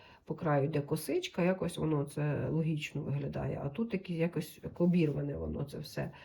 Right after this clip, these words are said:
Тут я в'язала три петлі разом в одну і, е, залишила лицьову центральну.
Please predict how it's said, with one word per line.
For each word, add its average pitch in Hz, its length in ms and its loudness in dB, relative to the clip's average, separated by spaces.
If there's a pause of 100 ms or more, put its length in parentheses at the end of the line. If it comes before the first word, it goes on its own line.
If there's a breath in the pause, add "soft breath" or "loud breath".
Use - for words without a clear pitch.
(440 loud breath)
Тут 196 260 0
я 139 440 2
в'язала 156 640 2
три 156 160 0
петлі 151 360 0
разом 147 380 2
в 151 80 -2
одну 233 400 2 (1600 soft breath)
і, 220 180 -2
е, 233 100 -4 (280)
залишила 165 520 2
лицьову 156 680 2 (440 soft breath)
центральну. 139 640 -2